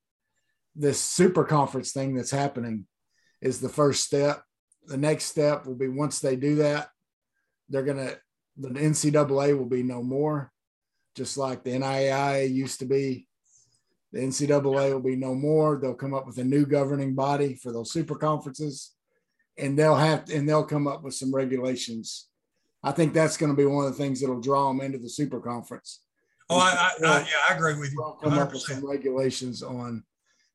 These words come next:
Speaker 1: transfers and, you know, so it's not, 'cause like you said, the coaches can't be happy with it.
Speaker 2: Well, no, they're, they're,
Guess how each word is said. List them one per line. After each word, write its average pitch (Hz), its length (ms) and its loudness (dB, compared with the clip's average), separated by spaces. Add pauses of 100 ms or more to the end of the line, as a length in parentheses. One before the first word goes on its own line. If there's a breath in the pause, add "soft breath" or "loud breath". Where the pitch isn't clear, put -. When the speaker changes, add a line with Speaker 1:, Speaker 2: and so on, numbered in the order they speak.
(100)
Speaker 1:
transfers 123 960 0
and, 113 200 -12
you 123 100 -8
know, 113 200 -10
so 131 240 -2
it's 120 180 -6
not, 131 440 -2
'cause 131 120 -2
like 143 180 2
you 151 60 -4
said, 143 380 0 (520)
the 160 80 -8
coaches 190 380 2
can't 156 260 0
be 117 120 -6
happy 101 280 -10
with 95 240 -14
it. - 100 -20 (600)
Speaker 2:
Well, 214 120 4
no, 208 220 6
they're, 208 280 2
they're, 196 460 0